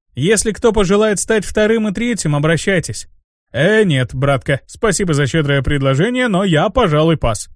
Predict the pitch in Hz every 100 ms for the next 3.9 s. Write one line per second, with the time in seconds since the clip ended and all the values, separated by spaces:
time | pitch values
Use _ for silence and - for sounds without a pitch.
0 | _ _ _ - 123 - 127 - 170 -
1 | 127 139 127 120 120 - 110 - - _
2 | - 127 143 269 214 127 147 147 202 196
3 | 208 240 - 247 214 277 285 143